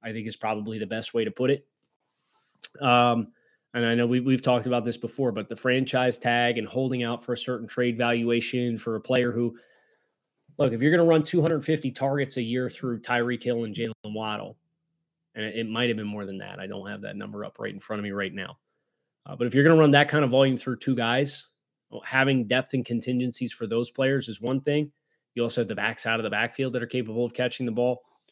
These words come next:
Uh, th-, this, that, that's a large sum of money that would have been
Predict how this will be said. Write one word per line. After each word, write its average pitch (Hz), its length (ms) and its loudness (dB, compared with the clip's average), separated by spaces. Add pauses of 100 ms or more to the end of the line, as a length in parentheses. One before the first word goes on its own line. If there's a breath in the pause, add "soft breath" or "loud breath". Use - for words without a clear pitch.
(580)
Uh, 131 80 0 (200)
th-, 147 260 4
this, 160 360 2 (480)
that, 147 300 6
that's 156 240 6
a 151 80 8
large 139 420 6
sum 131 220 2
of 123 80 2
money 120 220 0
that 110 140 -6
would 117 120 -4
have 104 80 -4
been 107 240 -6